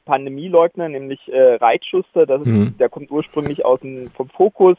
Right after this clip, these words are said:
Speaker 1: Der, ähm, hatte auch in, in Russland als Auslandskorrespondent gearbeitet. Der war immer Putin-kritisch und der hat sich dann auch, weil er eben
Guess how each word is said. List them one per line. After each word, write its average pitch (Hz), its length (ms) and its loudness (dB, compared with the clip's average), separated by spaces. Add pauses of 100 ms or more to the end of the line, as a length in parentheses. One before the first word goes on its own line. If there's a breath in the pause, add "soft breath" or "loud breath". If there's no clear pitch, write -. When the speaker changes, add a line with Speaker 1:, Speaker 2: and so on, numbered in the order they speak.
(140)
Speaker 1:
Der, 131 360 4
ähm, 131 280 -4
hatte 123 580 -4
auch - 220 -6
in, 131 240 -12
in 123 160 -12
Russland 156 680 0
als 123 200 -4
Auslandskorrespondent 165 960 -2
gearbeitet. 139 500 0 (400 soft breath)
Der 160 140 4
war 185 120 8
immer 202 200 -4 (180)
Putin-kritisch 196 720 -10
und 156 100 -6
der 156 100 4
hat 165 140 0
sich 165 120 -12
dann 160 180 -2
auch, 139 260 4 (460)
weil 135 180 4
er 170 140 6
eben 160 440 -10